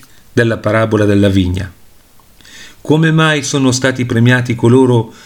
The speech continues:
che hanno lavorato solo l'ultima ora del giorno con lo stesso denaro di quelli che hanno lavorato tutta la giornata sotto al calore del sole, se non perché hanno lavorato con un amore più grande, più fervoroso?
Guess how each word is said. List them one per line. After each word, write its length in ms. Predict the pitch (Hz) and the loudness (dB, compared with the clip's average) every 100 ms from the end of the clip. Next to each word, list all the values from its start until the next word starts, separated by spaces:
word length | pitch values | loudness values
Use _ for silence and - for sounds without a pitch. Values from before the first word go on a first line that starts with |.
| - | -12
che 100 | - | -2
hanno 160 | 127 135 | 0 0
lavorato 500 | 135 127 147 147 127 | 0 0 -2 -2 -4
solo 380 | 120 151 165 151 | -2 0 2 4
l'ultima 480 | 156 160 151 135 | 2 0 -2 0
ora 180 | 139 143 | 2 2
del 220 | 127 110 98 | 2 0 0
giorno 680 | 107 123 117 107 101 - - - _ | 0 2 2 -2 -6 -12 -20 -20 _
con 200 | - 131 | -4 0
lo 100 | 135 | 0
stesso 480 | 127 160 170 - 151 | -2 -4 -4 -4 -4
denaro 400 | 135 143 165 151 | -2 0 0 0
di 180 | 127 123 | -4 -2
quelli 580 | 143 175 185 185 - - - - | -2 -2 -4 -6 -6 -18 -20 -4
che 120 | 127 | -2
hanno 120 | 127 | 0
lavorato 520 | 127 120 127 139 123 | 0 2 0 0 -4
tutta 260 | 120 - - | -6 -6 -2
la 140 | 123 | -2
giornata 680 | 107 107 107 113 120 117 110 - - - _ | -2 -4 0 0 0 -4 -6 -10 -20 -20 _
sotto 300 | - 117 117 | -2 0 0
al 100 | 107 | 0
calore 360 | 110 110 131 | 0 2 2
del 180 | 117 101 | 2 -2
sole, 500 | 92 104 98 90 90 - - - - - | -2 -2 0 -2 -6 -16 -20 -20 -20 -10
se 240 | - 110 | -2 0
non 360 | 110 156 180 165 | 0 0 -2 -2
perché 480 | 131 120 - 147 | -4 -4 -4 -2
hanno 220 | 151 135 117 | -2 -2 -2
lavorato 760 | 113 104 110 135 127 127 127 - - _ | -2 0 0 0 0 -2 -4 -12 -20 _
con 180 | 123 | 0
un 120 | 123 120 | 2 2
amore 340 | 120 139 131 | 0 0 0
più 180 | 123 113 | 0 -2
grande, 600 | 104 98 87 85 85 - - - - | 0 -2 -2 -6 -8 -12 -20 -20 -20
più 220 | - 151 147 | -4 0 0
fervoroso? 920 | - 151 131 131 117 98 95 127 | 0 -2 2 2 0 -2 -6 -14